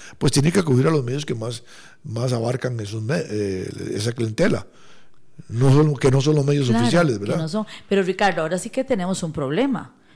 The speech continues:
Speaker 2: Yo no sé si te das cuenta. Todos los días aparece una paginita con nombres,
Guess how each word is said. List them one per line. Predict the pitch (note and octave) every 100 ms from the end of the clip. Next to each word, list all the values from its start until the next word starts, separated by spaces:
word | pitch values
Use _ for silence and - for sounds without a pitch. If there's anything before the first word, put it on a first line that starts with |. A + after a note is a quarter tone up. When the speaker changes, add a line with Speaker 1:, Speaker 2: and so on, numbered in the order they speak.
| _
Speaker 2:
Yo | D#3+
no | D#3+
sé | D#3+ E3
si | A#3+
te | A3+ D3
das | C3+ -
cuenta. | G#3+ A#3+ A3+ E3
Todos | - F3 G#3
los | G3+ G3+
días | G#3+ A3+ A#3+
aparece | - F#3+ G3 G3+ C4+ -
una | F#3 G#3
paginita | G#3+ A#3+ B3+ B3+ B3 D#4+ - _ _ _ _ _ _ _ _ _ _ _
con | - D#3+
nombres, | D#3+ D#3+ F#3 G3+ - -